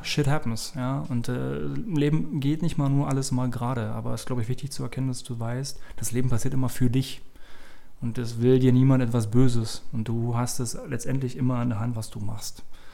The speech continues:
Und ich glaub, wenn du bereit bist, diesen Weg zu gehen und zu sagen, "Hey, diese Handlungen, die ich generell durchführe im Leben, dass die Konsequenz daraus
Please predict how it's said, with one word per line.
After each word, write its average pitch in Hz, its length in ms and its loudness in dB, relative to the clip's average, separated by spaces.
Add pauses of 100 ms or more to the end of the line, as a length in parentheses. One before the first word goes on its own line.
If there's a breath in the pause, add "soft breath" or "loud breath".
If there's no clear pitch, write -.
(220 loud breath)
Und 113 120 -6
ich 107 60 -8
glaub, 110 140 -4
wenn 117 80 2
du 113 80 0
bereit 113 340 -2
bist, 139 160 -4
diesen 113 200 0
Weg 117 140 0
zu - 120 -4
gehen 120 180 0
und 117 100 0
zu 117 100 -8
sagen, 113 260 -4
"Hey, 123 200 0
diese 110 240 -2
Handlungen, 147 380 2
die 117 140 0
ich - 100 -8 (140)
generell 113 300 -2
durchführe 123 420 -2
im 110 100 0
Leben, 113 360 -2 (680 soft breath)
dass 110 160 -6
die 113 100 -8
Konsequenz 120 540 -2
daraus 113 560 -4